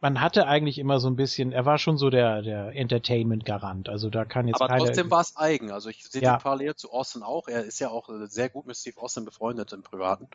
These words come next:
Speaker 1: Mhm.
Speaker 2: Also die beiden haben wohl einen recht regen Kontakt, obwohl sie nie irgendwie zeitgleich irgendwo zusammengearbeitet haben. Aber, äh, ich fand ihn trotzdem immer dann noch eigen. Also einen gewissen Wiedererkennungswert hatte er und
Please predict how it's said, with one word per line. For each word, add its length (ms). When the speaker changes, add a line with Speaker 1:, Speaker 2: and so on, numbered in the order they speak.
Speaker 1:
Mhm. 280
Speaker 2:
Also 160
die 100
beiden 260
haben 140
wohl 160
einen 100
recht 240
regen 160
Kontakt, 420
obwohl 180
sie 80
nie 160
irgendwie 360
zeitgleich 480
irgendwo 260
zusammengearbeitet 840
haben. 220
Aber, 360
äh, 160
ich 140
fand 200
ihn 80
trotzdem 360
immer 160
dann 140
noch 140
eigen. 340
Also 160
einen 100
gewissen 320
Wiedererkennungswert 800
hatte 180
er 380
und 320